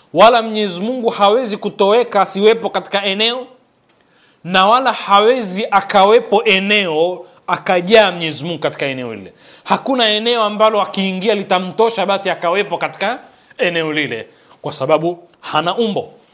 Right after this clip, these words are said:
Kwa hiyo sio sifa ya Mwenyezi Mungu, na itakuwa ni kinyume na maana ya Allahu Samad.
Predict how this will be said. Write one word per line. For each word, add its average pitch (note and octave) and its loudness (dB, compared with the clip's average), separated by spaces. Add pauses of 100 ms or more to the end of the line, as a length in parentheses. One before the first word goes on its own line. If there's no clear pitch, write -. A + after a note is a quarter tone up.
(960)
Kwa F#3 -4
hiyo G3 0
sio G#3+ -2
sifa F3 -6
ya D#3 0
Mwenyezi D3 -8
Mungu, F3 -6
na D3+ -2 (120)
itakuwa E3+ -2
ni D#3+ -6
kinyume D3+ -6 (600)
na C#3+ 0
maana D3+ 0
ya C#3+ -4
Allahu C3+ -2
Samad. F#3 0